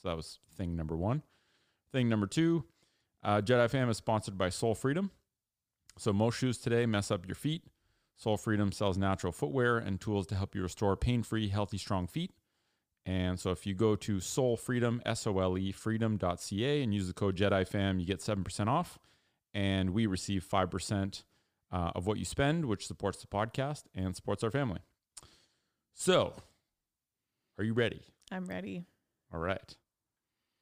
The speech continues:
Speaker 1: Question number one. And for this first one, I wanna kinda zoom out and go with more general stuff before we get more specific to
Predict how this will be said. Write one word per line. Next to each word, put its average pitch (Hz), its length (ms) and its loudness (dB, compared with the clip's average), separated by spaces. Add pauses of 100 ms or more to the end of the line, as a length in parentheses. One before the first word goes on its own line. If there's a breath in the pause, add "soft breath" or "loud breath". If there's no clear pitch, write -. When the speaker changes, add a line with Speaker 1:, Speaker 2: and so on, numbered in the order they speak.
(420)
Speaker 1:
Question 127 280 -2
number 110 180 2
one. 90 380 -2 (1200 soft breath)
And 90 440 -2
for 117 60 -2
this 104 100 -4
first 135 280 -2
one, 120 140 0
I 107 40 2
wanna 110 200 2
kinda 113 200 0
zoom 104 300 0
out 95 260 2 (240)
and 92 320 -2
go 98 160 2
with 92 180 -2
more 95 160 0
general 107 400 0
stuff 90 460 -4
before 95 400 -2
we 90 160 -2
get 87 320 -2 (680)
more 104 140 0
specific 98 460 -4
to - 260 -20